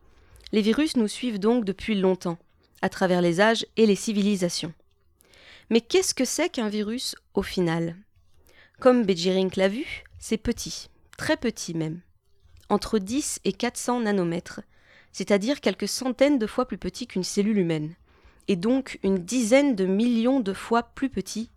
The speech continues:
qu'un être humain. Avec une taille aussi faible, l'optimisation de l'espace est nécessaire. Un virus, c'est donc,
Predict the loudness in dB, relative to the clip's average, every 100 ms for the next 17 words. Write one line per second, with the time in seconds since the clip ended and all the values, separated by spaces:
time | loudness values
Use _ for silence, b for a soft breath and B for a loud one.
0 | -4 0 0 -4 -12 -4 -4 -4 -8 _
1 | _ _ _ _ _ _ _ b b b
2 | b b b 2 4 4 0 0 0 0
3 | -2 -2 -4 -2 0 0 -2 -8 b b
4 | b b -2 -2 0 2 4 2 2 2
5 | 2 0 0 0 0 -2 0 0 0 -4
6 | -8 -10 -10 -14 _ _ _ _ _ b
7 | b b b b b b 2 2 2 0
8 | -2 -8 -8 -4 0 2 2 0